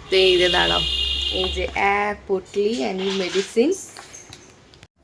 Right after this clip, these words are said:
তো যা যা মেডিসিন কালকে উনি দিয়েছিলেন, তো সবটাই আমরা আসার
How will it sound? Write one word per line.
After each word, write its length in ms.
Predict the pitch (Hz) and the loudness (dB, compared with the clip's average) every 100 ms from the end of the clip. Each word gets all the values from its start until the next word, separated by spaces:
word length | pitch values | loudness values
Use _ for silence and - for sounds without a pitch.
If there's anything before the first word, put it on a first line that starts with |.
| _ - - - - - - | _ -20 -20 -20 -20 -20 -6
তো 100 | 240 | -2
যা 160 | 220 208 208 | 0 2 2
যা 100 | 220 | 2
মেডিসিন 520 | 226 196 214 262 247 | 2 0 -2 -2 0
কালকে 300 | 226 202 226 | 0 0 2
উনি 180 | 226 233 | 2 0
দিয়েছিলেন, 500 | 214 208 - 220 220 | -2 -2 -2 -2 0
তো 60 | 233 | -2
সবটাই 380 | 226 180 - 208 | -2 -6 -4 -2
আমরা 220 | 208 208 | -2 -2
আসার 220 | 196 196 | -4 -6